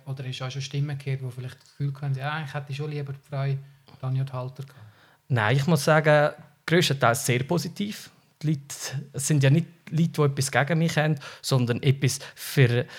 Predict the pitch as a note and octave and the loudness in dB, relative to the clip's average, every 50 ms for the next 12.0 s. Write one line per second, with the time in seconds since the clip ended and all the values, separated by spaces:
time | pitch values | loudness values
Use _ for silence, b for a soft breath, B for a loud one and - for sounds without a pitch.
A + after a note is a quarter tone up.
0 | B B - A#2+ A#2+ A2+ A#2 - _ - - - - _ _ - - A#2+ C3+ D3 | B B -6 -4 -4 -4 -4 -6 _ -12 -12 -12 -16 _ _ -4 0 2 2 2
1 | D#3+ - - F3 F3 D#3+ E3 E3 D#3+ D#3+ E3 E3 - D#3+ D#3 D#3 B B B B | 2 2 2 2 2 2 4 4 4 4 4 4 2 2 2 2 B B B B
2 | B B B - B2 A#2+ A#2+ A#2+ A2+ - - C#3+ - - A#2+ - - C3 C#3 C#3 | B B B -2 0 2 2 0 0 -2 -4 -4 -2 -2 -2 0 0 2 2 2
3 | C3 B2+ C3+ C#3 C#3 C#3+ C#3+ C#3+ C#3+ C#3 - D3 C3+ C3+ B2+ C#3+ C3+ - C3+ B2+ | 2 2 2 2 2 2 2 2 0 0 0 -2 -2 0 -2 -2 -2 -2 0 0
4 | B2+ B2 A#2 - A#2+ B2 A#2+ A#2 - B2 - A#2+ A#2 A2+ - A#2+ - - C3 A#2+ | 0 -2 -2 -4 -4 -4 -4 -4 -4 -6 -4 -4 -6 -4 -6 -8 -8 -8 -8 -6
5 | - - A2+ - - A2 A2 A2 A2+ G#2+ - - - _ - C3 - B2+ A#2 - | -6 -6 -6 -4 -4 -2 -2 -2 -2 -4 -6 -10 -14 _ -12 -6 -4 -4 -4 -6
6 | - _ _ - A#2+ A2+ A2 G#2+ G#2+ G#2+ G#2 A2+ C3 - - D3 D#3 D#3 C#3 C#3+ | -8 _ _ -8 -6 -4 -4 -4 -4 -4 -6 -8 -8 -8 -6 -4 -2 0 -2 -2
7 | C#3+ - - B2 G#2+ A#2 B2 - - A#2+ A#2 A#2 A#2 - - - - A2 G#2 G2+ | -2 -4 -2 0 2 2 0 0 -2 -2 -2 -2 -4 -6 -8 -10 -8 -6 -6 -6
8 | G#2 - G#2+ G2+ G2 - - - - G#2 G#2 G2+ G2+ G#2+ - - G#2+ G#2 - - | -6 -6 -6 -8 -8 -8 -10 -10 -10 -10 -8 -10 -8 -8 -8 -8 -8 -10 -12 -12
9 | - G2+ - - F#2 F2+ - - - - - D#2 F2+ - - - G#2 G#2 - - | -10 -10 -8 -8 -10 -10 -12 -12 -10 -8 -8 -6 -6 -6 -8 -8 -10 -10 -12 -16
10 | - - - - D3 C#3+ C#3 - G2+ G#2 G#2 G2+ G#2+ B2 - - - A#2+ A#2+ C3+ | -16 -16 -16 -16 -16 -14 -12 -10 -10 -8 -8 -8 -8 -8 -10 -8 -8 -8 -8 -8
11 | C3 C3 - A#2 - - A2+ C3+ - - A#2+ B2+ - C3 C3+ - B2 B2 C3 | -8 -8 -8 -6 -6 -4 -6 -4 -4 -6 -6 -6 -6 -8 -6 -6 -6 -6 -8